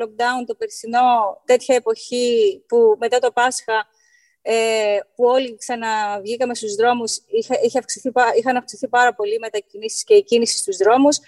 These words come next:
Αποφεύγαμε τα μέσα μαζικής μεταφοράς, κάτι που το κάνουμε μέχρι και σήμερα, βέβαια, τώρα έχουμε αρχίσει να τα χρησιμοποιούμε και πάλι, οπότε αυτό επιβάρυνε και τα ταξί, αλλά και τις, την πόλη με τη χρήση των γιοταχή.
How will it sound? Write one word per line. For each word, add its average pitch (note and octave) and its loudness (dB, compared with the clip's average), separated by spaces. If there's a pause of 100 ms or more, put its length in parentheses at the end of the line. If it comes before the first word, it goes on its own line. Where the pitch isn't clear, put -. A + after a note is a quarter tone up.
(160)
Αποφεύγαμε A#3+ 2
τα A#3 -2
μέσα A#3+ -2
μαζικής A3 -6
μεταφοράς, A3+ 0
κάτι B3 0
που A#3+ -2
το A3 0
κάνουμε A#3 -2 (800)
μέχρι C4 0
και A#3+ 2
σήμερα, B3 0
βέβαια, B3 -2
τώρα B3 -4
έχουμε B3 -8
αρχίσει A#3+ -10
να A3 0
τα A3+ -4
χρησιμοποιούμε A3+ -2
και G#3+ -2
πάλι, B3 4
οπότε A#3+ 2
αυτό A#3+ -2
επιβάρυνε A#3+ 0
και A#3+ -4
τα A#3+ -4
ταξί, G#3+ -6 (320)
αλλά A3+ 4
και B3 0
τις, - -10 (140)
την G#3 -10
πόλη A3 4
με G#3+ -4
τη - -8
χρήση - -4
των G#3+ 2
γιοταχή. G#3 -2